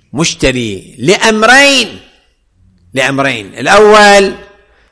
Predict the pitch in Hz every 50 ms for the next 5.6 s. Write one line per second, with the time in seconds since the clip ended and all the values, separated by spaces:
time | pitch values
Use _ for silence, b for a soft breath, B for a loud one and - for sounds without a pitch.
0 | _ _ - - 131 131 151 156 139 - - 117 104 - 117 110 113 127 139 147
1 | 151 151 156 147 117 107 104 107 127 120 113 98 110 143 151 151 151 143 151 151
2 | 151 151 151 151 170 180 - _ _ _ _ _ _ _ _ _ _ _ _ -
3 | 110 110 107 104 110 117 117 113 95 82 82 - _ _ _ _ _ _ _ _
4 | _ _ _ _ _ - - _ _ - - 104 113 143 160 160 - 170 - 156
5 | 156 160 165 165 170 170 175 175 - - -